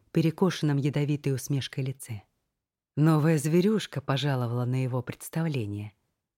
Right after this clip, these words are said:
Как она поступит? «Шаг назад, черномазая обезьяна!»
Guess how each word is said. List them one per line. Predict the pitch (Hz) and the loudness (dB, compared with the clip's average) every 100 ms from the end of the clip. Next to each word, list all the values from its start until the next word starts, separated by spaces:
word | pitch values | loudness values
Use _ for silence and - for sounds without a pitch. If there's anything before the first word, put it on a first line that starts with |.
| _ | _
Как | - 226 233 | -8 -6 -2
она | 220 147 | 0 0
поступит? | 113 110 - 113 - - - _ _ _ _ _ _ _ _ _ - | -2 -6 -6 -10 -10 -14 -20 _ _ _ _ _ _ _ _ _ -4
«Шаг | - 196 208 | 2 2 4
назад, | 233 220 254 170 | 2 4 2 2
черномазая | 175 151 175 170 151 156 | -2 0 2 2 2 2
обезьяна!» | 160 151 175 135 113 | 0 0 0 0 -2